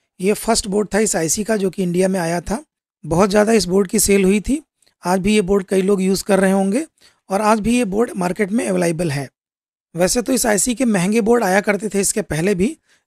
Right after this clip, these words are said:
लेकिन बजट में ये पहला बोर्ड आया था जो, जो कि एट हंड्रेड रुपीज से लेके थाउजेंड रुपीज तक की रेंज में था।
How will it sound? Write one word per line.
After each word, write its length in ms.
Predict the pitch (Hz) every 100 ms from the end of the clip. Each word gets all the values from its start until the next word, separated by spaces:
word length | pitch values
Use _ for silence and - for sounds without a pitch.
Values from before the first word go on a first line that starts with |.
| -
लेकिन 260 | 185 240
बजट 320 | 175 202 233 233
में 120 | 254
ये 120 | 254
पहला 300 | 254 175 196
बोर्ड 220 | 196 208
आया 200 | 196 185
था 120 | 196 277
जो, 160 | 233 - _ -
जो 140 | 170
कि 180 | 190 247
एट 160 | 214 202
हंड्रेड 280 | 202 208 175
रुपीज 240 | 185 208
से 100 | -
लेके 240 | 196 190 262
थाउजेंड 380 | 180 180 196 185
रुपीज 260 | 180 180
तक 120 | 196
की 120 | - 180
रेंज 220 | 180 175
में 120 | 180
था। 200 | 175 214